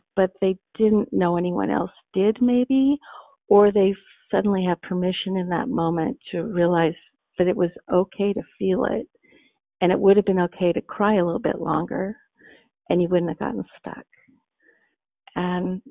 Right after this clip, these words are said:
that's such a privilege. And I'm amazed by the stories that people share. We always set up a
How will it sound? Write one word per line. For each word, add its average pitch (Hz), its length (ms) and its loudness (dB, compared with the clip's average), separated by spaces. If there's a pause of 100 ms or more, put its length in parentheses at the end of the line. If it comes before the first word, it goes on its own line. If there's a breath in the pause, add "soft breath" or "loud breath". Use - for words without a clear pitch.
(240)
that's 220 460 2 (240)
such 190 300 -6
a - 40 -10
privilege. - 560 -6 (800)
And 175 140 -2
I'm 170 260 -2
amazed 185 800 2
by 175 100 0
the 269 120 -8 (160)
stories 160 460 0 (120)
that - 140 -6
people 160 360 -6 (140)
share. 156 160 0
We 165 100 4
always 165 200 6 (220)
set 151 160 -4
up 156 220 0
a 156 240 -2